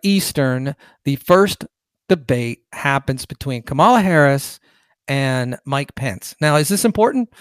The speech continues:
Yeah, this is important, you know, but, you know, go back to V P debates. V P debates typically are kind of a meh kind of thing, right? We watch these debates, and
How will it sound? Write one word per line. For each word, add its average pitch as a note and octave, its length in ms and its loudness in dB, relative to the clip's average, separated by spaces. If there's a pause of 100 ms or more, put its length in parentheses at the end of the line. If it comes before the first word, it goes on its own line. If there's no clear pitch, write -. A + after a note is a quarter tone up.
(540)
Yeah, A3 440 2
this G3 180 2
is B3+ 140 -2
important, A3 720 0
you F3+ 100 2
know, G#3+ 140 6
but, A3 200 2
you C4+ 220 -2
know, D4+ 140 4
go E4 120 0
back E4 220 2
to B3 140 2
V G3 160 -2
P G3 100 -4
debates. C3+ 420 -2
V C4+ 140 -2
P E4 80 -2
debates G#3 380 0 (240)
typically C4+ 1120 0
are F3+ 260 4
kind G#3+ 200 0
of F3+ 100 4
a D#3 260 2
meh A3+ 340 4 (220)
kind G#3 180 2
of G3 80 -2
thing, G3+ 220 2
right? G#3 240 2 (420)
We F#3 100 6
watch A#3 380 6
these A#3+ 180 2
debates, D#3 640 2 (300)
and D#3+ 500 4